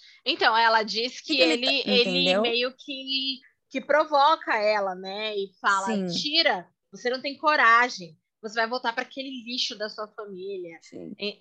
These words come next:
Speaker 1: entendeu? Assim, o cara,
Speaker 2: Então,
Speaker 1: ele
Speaker 2: tipo, ela
Speaker 1: realmente
Speaker 2: já
Speaker 1: não
Speaker 2: tava muito
Speaker 1: acreditava que ela era
Speaker 2: abalada
Speaker 1: capaz.
Speaker 2: psicologicamente. Ela já tava muito abalada psicologicamente. E aí a gente volta na questão que o tiro, ele foi dado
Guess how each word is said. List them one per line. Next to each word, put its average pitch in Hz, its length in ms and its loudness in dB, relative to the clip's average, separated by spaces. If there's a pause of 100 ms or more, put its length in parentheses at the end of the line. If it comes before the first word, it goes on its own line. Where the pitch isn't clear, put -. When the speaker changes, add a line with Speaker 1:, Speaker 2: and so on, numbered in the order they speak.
Speaker 1:
entendeu? 294 500 0
Assim, 208 540 -8 (640)
o 196 120 -10
cara, 247 300 2
Speaker 2:
Então, 262 120 0
Speaker 1:
ele 262 60 4
Speaker 2:
tipo, 330 180 0
ela 233 220 6
Speaker 1:
realmente 226 40 2
Speaker 2:
já 254 120 4
Speaker 1:
não - 60 2
Speaker 2:
tava 415 260 4
muito 277 180 2
Speaker 1:
acreditava 262 220 6
que 233 100 4
ela 220 120 6
era 208 140 6
Speaker 2:
abalada 202 120 -2
Speaker 1:
capaz. - 160 0 (140)
Speaker 2:
psicologicamente. 180 1040 -4
Ela 202 160 0
já 247 160 -2
tava 269 320 -2
muito 214 200 -2
abalada 180 480 2
psicologicamente. 165 1300 -6 (340)
E 208 120 -2
aí 208 240 2
a 240 60 6
gente 240 220 -2
volta 233 260 0
na 233 120 -2
questão 240 420 -4
que 185 400 -4 (200)
o 208 100 -4
tiro, 277 760 -2
ele 196 220 -2
foi 208 260 -2
dado 190 560 0